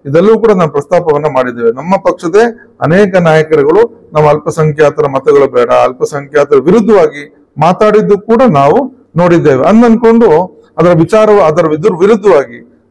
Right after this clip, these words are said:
ನಾವು ಧ್ವನಿ ಎತ್ತಬೇಕು ಅನ್ನೋದು ಅಲ್ಪಸಂಖ್ಯಾತ ಮೋರ್ಚಾದ ಒಬ್ಬ ರಾಜ್ಯಾಧ್ಯಕ್ಷನಾಗಿ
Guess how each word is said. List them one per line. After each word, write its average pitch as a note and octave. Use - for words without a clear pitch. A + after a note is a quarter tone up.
ನಾವು D#3
ಧ್ವನಿ F#3+
ಎತ್ತಬೇಕು G3
ಅನ್ನೋದು E3
ಅಲ್ಪಸಂಖ್ಯಾತ D#3+
ಮೋರ್ಚಾದ D3+
ಒಬ್ಬ C#3
ರಾಜ್ಯಾಧ್ಯಕ್ಷನಾಗಿ D3+